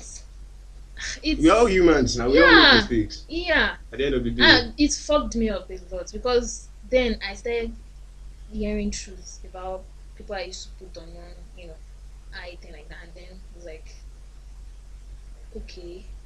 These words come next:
Speaker 1: so why did you do this? Why are you, what, what's the point of,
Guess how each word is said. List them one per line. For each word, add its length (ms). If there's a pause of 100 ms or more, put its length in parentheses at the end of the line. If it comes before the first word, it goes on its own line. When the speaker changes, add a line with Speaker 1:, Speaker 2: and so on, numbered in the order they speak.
(160)
Speaker 1:
so 200
why 140
did 180
you 80
do 120 (140)
this? 180 (280)
Why 240
are 40
you, 200 (240)
what, 220
what's 260
the 100
point 300
of, 140